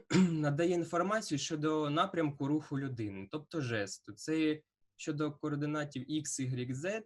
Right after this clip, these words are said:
е, напрямку heading, уклу-, уклону pitch, повороту roll і кута angel. І,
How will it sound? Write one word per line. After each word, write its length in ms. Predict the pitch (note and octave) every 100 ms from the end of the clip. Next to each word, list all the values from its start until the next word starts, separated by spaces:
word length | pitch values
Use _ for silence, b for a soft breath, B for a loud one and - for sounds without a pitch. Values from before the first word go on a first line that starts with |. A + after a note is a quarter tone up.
| -
е, 1500 | D#3 D3 C#3+ C#3+ _ _ _ _ _ _ _ - C3 C3 B2+
напрямку 680 | C#3+ D3 C3+ B2 B2 B2+ B2+ G3
heading, 380 | G#3+ F3+ E3 - -
уклу-, 720 | C3 C3 D3 C#3 C3 B2 B2 b b _ _ _ _ _ _
уклону 560 | C#3 B2+ D#3 D3+ C3+ C3
pitch, 300 | F#3 A#3 - C3
повороту 640 | C3 C#3+ C#3 C#3 B2+ C#3
roll 260 | F#3 F#3+ -
і 240 | A#2+ A2
кута 500 | - A#2 - D#3+ - -
angel. 500 | G#2 G2+ G2 G2+ F#2+ - _ _ _ _ _ _ _ _ _ -
І, 420 | C3+ C3 B2